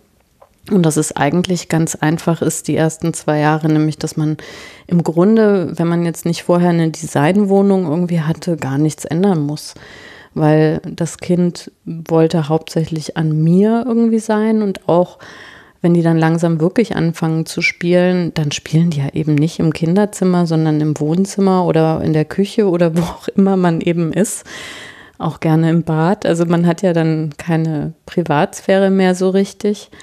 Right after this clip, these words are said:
Ähm, und bei uns war das ja so, wir hatten, oder, also es gab ja schon unser Patchwork-Kind und, äh, wir, das,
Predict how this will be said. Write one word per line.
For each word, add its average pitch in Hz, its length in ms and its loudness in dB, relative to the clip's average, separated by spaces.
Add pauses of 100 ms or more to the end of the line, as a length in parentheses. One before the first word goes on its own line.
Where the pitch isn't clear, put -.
(600)
Ähm, 180 640 2 (240)
und 185 520 2 (160)
bei 160 180 0
uns 220 280 0
war 220 100 4
das 208 180 0
ja 196 120 2
so, 185 400 2
wir 160 240 0
hatten, 185 360 0
oder, 143 360 0 (120)
also 139 240 -4
es 143 160 -8
gab 165 240 0
ja 180 80 4
schon 160 320 0
unser 147 260 -2
Patchwork-Kind 214 1300 -2 (580)
und, 175 440 2
äh, 165 320 -2
wir, 165 460 -4 (180)
das, - 360 -8